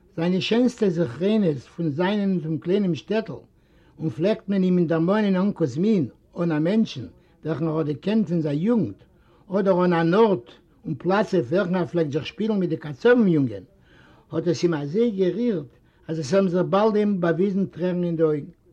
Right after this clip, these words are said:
ער פלעגט אפט מאל אריינקומען צו די קוזמינער, ווען זיי האבן פארבראכט שבת און אבנד ביי דער לאנדסמאן,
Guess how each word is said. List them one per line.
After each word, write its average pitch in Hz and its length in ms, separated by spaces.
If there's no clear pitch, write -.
ער 175 80
פלעגט 180 340
אפט 226 240
מאל 214 160
אריינקומען 190 560
צו - 140
די 160 80
קוזמינער, 175 640
ווען 160 120
זיי 156 120
האבן 190 160
פארבראכט 165 500
שבת 180 420
און 160 100
אבנד 175 240
ביי 165 100
דער 151 100
לאנדסמאן, 151 520